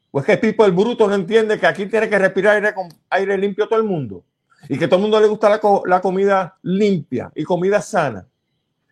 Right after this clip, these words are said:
Y que de beber agua, olvídese. O sea, estos, estos multimillonarios viven completamente aislados del planeta y no entienden que cuando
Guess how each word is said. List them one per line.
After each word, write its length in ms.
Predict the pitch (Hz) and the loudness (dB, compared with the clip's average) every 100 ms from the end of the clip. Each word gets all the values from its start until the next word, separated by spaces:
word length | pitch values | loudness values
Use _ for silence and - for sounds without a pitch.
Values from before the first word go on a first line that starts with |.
| _ 135 | _ -2
Y 100 | 147 | 2
que 160 | 170 | 2
de 80 | 156 | 2
beber 240 | 147 170 | 2 2
agua, 240 | 190 208 254 | 2 0 0
olvídese. 680 | 247 196 240 165 - - _ _ _ _ _ _ _ _ _ _ - | 0 0 0 -2 -4 -18 _ _ _ _ _ _ _ _ _ _ -10
O 80 | |
sea, 140 | 123 180 | 0 0
estos, 260 | - 214 - | 2 0 0
estos 200 | - 226 | 2 2
multimillonarios 840 | 214 247 240 240 226 233 262 208 160 | 2 -2 -2 2 2 2 2 0 0
viven 260 | 240 226 | 0 -2
completamente 760 | 165 147 - 208 254 247 233 220 | -2 -4 0 0 2 0 2 2
aislados 680 | 180 214 165 113 - _ _ _ _ _ _ _ _ _ _ _ _ | 2 2 0 -4 -10 _ _ _ _ _ _ _ _ _ _ _ _
del 240 | - 139 - | -4 -4 -2
planeta 680 | 156 180 262 - 127 - _ _ _ - | -2 0 0 -2 -6 -10 _ _ _ -6
y 220 | 151 156 | -4 -2
no 180 | 208 269 | 0 -2
entienden 840 | 233 - 226 202 170 127 117 110 | -4 -4 -2 0 -2 -4 -6 -8
que 240 | - 135 143 | -6 -6 -4
cuando 720 | 131 120 120 113 113 95 | -4 -4 -6 -8 -8 -8